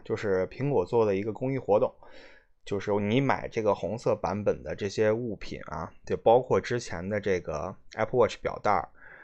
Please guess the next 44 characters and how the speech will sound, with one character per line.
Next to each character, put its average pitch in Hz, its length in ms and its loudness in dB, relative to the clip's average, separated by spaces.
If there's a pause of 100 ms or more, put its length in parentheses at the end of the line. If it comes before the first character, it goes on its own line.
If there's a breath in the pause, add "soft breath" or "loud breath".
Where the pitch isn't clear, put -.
(180 loud breath)
然 - 240 -10
后 85 520 -6 (280 loud breath)
iPod 110 500 4 (280)
都 113 160 6
有 104 140 6
红 - 280 -10
色 - 160 -6
版 71 240 -10
本 78 140 -8
啊， 95 300 -16
你 107 100 -6
买 110 200 -2
这 101 120 2
个 98 140 2
红 92 180 -8
色 107 160 -2
版 101 160 0
本， 95 140 -6
包 139 120 8
括 151 120 4
现 160 140 0
在 143 100 2
的 117 160 2
手 - 120 -4
机 131 140 -2
壳 117 320 -2 (160)
也 113 100 2
有 98 120 4
红 95 180 -8
色 98 100 -4
版 87 220 -6
本， - 160 -8 (420 loud breath)
红 135 140 2
色 160 80 6
版 135 180 6
本 104 140 0
都 127 180 6
是 131 160 -2
这 107 200 2
个 92 320 4
爱 113 140 2
滋 113 200 -4
版 73 300 -2
的。 60 180 -16